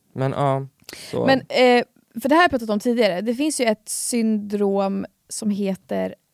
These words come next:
Speaker 2: Alice in Wonderland syndrom. Vet du vad det är?
Speaker 1: Nej. <laughs> Vad är det?
Speaker 2: Varför skrattar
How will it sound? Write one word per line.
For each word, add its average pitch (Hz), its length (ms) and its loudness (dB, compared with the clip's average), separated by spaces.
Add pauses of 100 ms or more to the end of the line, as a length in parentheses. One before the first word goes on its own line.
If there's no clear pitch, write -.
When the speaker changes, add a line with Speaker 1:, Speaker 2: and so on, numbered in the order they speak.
(280)
Speaker 2:
Alice 214 320 -2
in 220 100 2
Wonderland 226 840 -2
syndrom. 233 460 -4
Vet 240 120 -2
du 240 80 -4
vad 226 60 0
det 226 40 -2
är? 247 180 -4 (640)
Speaker 1:
Nej. 123 360 -10 (580)
<laughs> - 520 -20
Vad 156 100 0
är 151 40 -2
det? 147 200 -4
Speaker 2:
Varför 320 220 2
skrattar 311 440 0